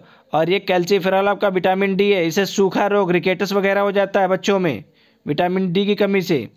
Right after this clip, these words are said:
तो आइए हमारा अगला क्वेश्चन है पन्द्रह नंबर क्वेश्चन, ये रहा आपकी स्क्रीन पर, आप जल्दी से उत्तर दें अपना कमेंट बॉक्स में, क्या होगा इसका राइट आंसर बताएं।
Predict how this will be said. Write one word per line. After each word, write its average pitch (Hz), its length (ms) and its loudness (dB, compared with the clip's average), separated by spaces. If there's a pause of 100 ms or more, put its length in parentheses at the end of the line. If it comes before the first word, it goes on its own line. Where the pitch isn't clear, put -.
(540)
तो 170 180 4
आइए 180 280 4
हमारा 214 300 2
अगला 202 240 2
क्वेश्चन 220 440 0
है 190 220 0 (720)
पन्द्रह 185 320 2
नंबर 208 240 0
क्वेश्चन, 220 420 0
ये 196 140 2
रहा 196 100 2
आपकी 202 220 0
स्क्रीन 202 360 0
पर, 208 140 0
आप 202 140 0
जल्दी 180 280 0
से 214 120 0
उत्तर 208 280 0
दें 202 120 0
अपना 208 200 0
कमेंट 214 280 2
बॉक्स 208 260 0
में, 196 160 2
क्या 190 140 2
होगा 190 160 2
इसका 202 220 0
राइट 175 340 0
आंसर 208 300 0
बताएं। 185 460 -2